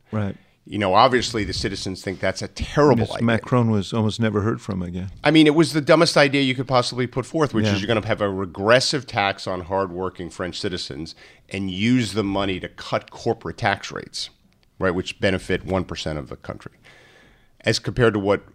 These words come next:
Speaker 2: I've proposed, which is you put a price on carbon and you take a hundred percent of the revenues and you put it in a lockbox and you dividend it back to the American people,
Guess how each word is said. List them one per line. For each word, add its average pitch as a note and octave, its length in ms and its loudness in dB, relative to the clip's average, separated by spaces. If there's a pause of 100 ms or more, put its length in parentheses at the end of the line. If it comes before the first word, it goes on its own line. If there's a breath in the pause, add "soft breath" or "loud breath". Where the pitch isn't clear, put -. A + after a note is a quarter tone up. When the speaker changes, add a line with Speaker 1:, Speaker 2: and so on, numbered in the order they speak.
Speaker 2:
I've G3 260 6
proposed, F#2+ 440 -2
which F#2 240 -4
is E2+ 160 -6
you F2+ 80 -8
put F#2 240 -6
a F2 80 -6
price - 400 -4
on D#2 120 -4
carbon D2+ 360 -4
and F#2 80 -4
you E2+ 40 -4
take E2 200 -6
a - 60 -6
hundred E2+ 200 -6
percent E2+ 220 -4
of D#2+ 60 -2
the D2 60 -6
revenues E2+ 420 -6
and E2 40 -8
you D2+ 80 -8
put E2+ 160 -6
it D2+ 40 -8
in D#2+ 60 -8
a D2+ 80 -8
lockbox D2 600 -4
and D#2+ 80 -4
you D2 60 -6
dividend E2+ 420 -4
it D#2 40 -8
back E2+ 180 -2
to - 40 -18
the F2 60 -6
American F#2+ 220 -4
people, D3+ 280 -4